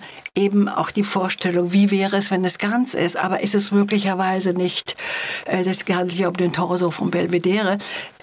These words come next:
äh, ist es nicht gerade in dieser Fragilität, äh, des Nachvollziehens, warum ist auch zerstört worden? Warum werden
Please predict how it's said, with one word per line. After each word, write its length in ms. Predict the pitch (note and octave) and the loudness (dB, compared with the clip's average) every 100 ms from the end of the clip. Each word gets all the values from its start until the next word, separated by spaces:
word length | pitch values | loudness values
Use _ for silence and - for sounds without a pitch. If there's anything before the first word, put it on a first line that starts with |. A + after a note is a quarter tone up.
| - | -2
äh, 480 | F#3+ F3+ B2 B2 C3 | -2 0 -2 -2 -2
ist 380 | B3 G#3 - | 0 0 -2
es 280 | G#3+ G3+ - | 0 0 2
nicht 420 | G3 G#3 G3+ - - | 2 2 2 -2 -6
gerade 560 | - F#3+ F#3+ G#3 G3+ - - | -4 0 2 2 2 -2 -2
in 280 | G3+ F#3+ F#3 | 0 2 2
dieser 580 | G3 F#3+ F#3 F3 F#3 - _ _ - - | 2 2 2 0 -2 -8 _ _ -20 -14
Fragilität, 1200 | - - F#3 G3 G3+ G3+ G3+ G3+ C4+ C4 - - - - - - - - - - | -4 0 0 0 4 4 4 2 0 0 0 -4 -4 -14 -16 -14 -14 -16 -12 -2
äh, 460 | F#3 F3+ F3+ F3+ | 0 0 0 -2
des 280 | G3+ G3 - | -2 -2 2
Nachvollziehens, 1160 | G#3+ A#3 E4 - F3 E3 - F3+ F3 F3 - - | 2 2 0 -2 -2 -2 0 2 0 0 -2 0
warum 440 | F3+ F3+ F3+ D4 F4 | 2 2 2 0 2
ist 300 | G3+ - - | 0 0 -4
auch 100 | - | -4
zerstört 680 | - E3+ - E3+ D3+ - | -2 -2 0 0 0 -2
worden? 540 | - D#3+ C#3+ - D#3 - - - - | -2 -2 -2 -2 -4 -4 -8 -8 0
Warum 500 | G3+ A3 G#3+ G3+ F#3+ | 2 4 6 6 4
werden 540 | F3+ F#3 F#3 F3+ G3 | 2 2 2 0 0